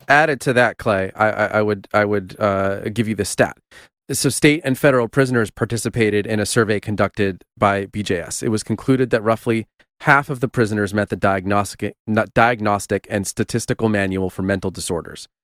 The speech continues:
the criteria for drug abuse, right? Additionally, fewer than twenty percent who needed treatment received it, and only fourteen point eight percent of state and seventeen point four percent of federal prisoners reported receiving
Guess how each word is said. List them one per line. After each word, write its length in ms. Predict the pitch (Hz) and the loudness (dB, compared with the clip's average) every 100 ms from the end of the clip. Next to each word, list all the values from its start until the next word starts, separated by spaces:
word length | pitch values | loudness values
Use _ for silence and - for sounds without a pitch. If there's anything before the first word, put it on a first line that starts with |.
| _ - | _ -12
the 80 | |
criteria 560 | - 113 - 127 117 104 | 0 0 2 0 2 0
for 180 | - 104 | -2 -2
drug 300 | 92 107 90 | 2 0 0
abuse, 380 | 82 82 - - 95 | -8 -12 -14 -6 0
right? 200 | 117 - _ - - _ - | 0 0 _ -20 -20 _ 2
Additionally, 480 | 131 143 160 139 | 4 4 2 0
fewer 560 | 120 - 156 165 165 - _ _ _ | -2 0 2 2 0 -4 _ _ _
than 400 | 107 123 113 117 - | 0 2 2 -2 -6
twenty 280 | - 156 180 | 2 2 2
percent 600 | - 151 - 101 - - - | -2 -2 0 -2 -4 -12 -6
who 120 | 120 | -2
needed 340 | 117 123 117 98 | 0 0 -2 -6
treatment 460 | - 110 107 85 - | -6 -6 -6 -8 -8
received 360 | 95 - 98 80 | -8 -6 -2 0
it, 140 | 117 - _ _ _ _ _ | 0 -2 _ _ _ _ _
and 80 | 113 | 0
only 200 | 123 123 | 2 2
fourteen 580 | - - 175 - 170 143 | -2 0 0 2 0 0
point 260 | - 127 - | 0 -2 0
eight 200 | 165 - | -6 -4
percent 600 | - 151 - 98 92 - - _ _ - | -2 -2 0 -2 -4 -10 -18 _ _ -2
of 140 | 104 | -2
state 400 | - - 131 - | 0 2 2 0
and 140 | 117 117 | -2 2
seventeen 380 | 147 147 139 127 | 2 2 0 -2
point 240 | 131 120 | -2 0
four 180 | - 131 | 2 0
percent 380 | 127 - 120 110 | 0 -2 0 -2
of 80 | |
federal 380 | - 127 117 117 | 0 2 2 0
prisoners 580 | - 160 147 107 92 - _ _ - | 0 0 0 -2 -2 -8 _ _ -6
reported 440 | 107 - 123 101 | -2 4 4 2
receiving 520 | 110 - 113 107 104 | -4 -2 0 0 -2